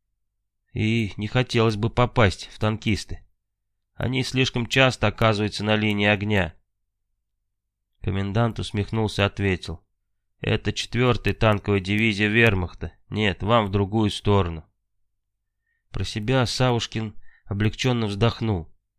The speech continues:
Для донесения в Центр информации исчерпывающе. «Спасибо, дорогой Густав Вильгельм. Что бы мы без тебя делали, берлинец ты мой, аристократ любезный. Ладно, пришло время прощаться.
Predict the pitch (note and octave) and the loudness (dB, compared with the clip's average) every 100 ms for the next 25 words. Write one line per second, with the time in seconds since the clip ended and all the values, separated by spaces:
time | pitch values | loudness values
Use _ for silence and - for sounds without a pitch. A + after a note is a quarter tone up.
0 | _ _ - F#2 A#2 G#2 A2+ A2 - C3 | _ _ -10 -2 0 0 -2 -4 0 0
1 | A#2 G2+ - B2+ A2+ G#2+ G#2+ - A2+ B2 | 0 -2 -2 -2 0 -2 -2 0 0 0
2 | B2+ - B2 A2 - B2 F#2+ F2+ E2+ - | -2 -2 -4 -4 0 2 2 -4 -6 -8
3 | F2 _ _ _ _ - G2 G2 A#2+ A#2+ | -12 _ _ _ _ -8 -2 -2 0 0
4 | G#2 G#2+ G#2 G#2 A2 G#2+ A2 G#2 G#2+ G2+ | 2 2 2 0 0 0 -2 -2 -2 0
5 | A2 G#2 G2+ - _ _ - - B2 B2 | 0 0 -2 -12 _ _ -10 0 2 4
6 | A#2 G#2 G#2+ - G#2+ A2+ G2+ A2 B2+ A2+ | 0 0 -2 0 2 4 4 4 4 4
7 | E2+ - - G2 G#2 A2 A#2+ - G2 G2 | 2 -6 -2 2 4 2 0 -2 -2 0
8 | A2 F#2 F#2+ - A2 A#2+ A#2+ G#2+ G#2 B2+ | 0 0 -2 -2 0 2 2 0 2 4
9 | A2+ F#2+ D#2+ - _ _ _ _ - G2 | 4 0 -6 -12 _ _ _ _ -6 0
10 | G#2+ F#2+ F2 - _ _ _ - F2+ A2 | 2 2 -4 -12 _ _ _ -6 -2 0
11 | G#2+ G#2+ G#2 F#2+ G2+ G2+ - A2 F#2 - | 2 2 2 0 0 2 2 2 0 -4
12 | F2 | -12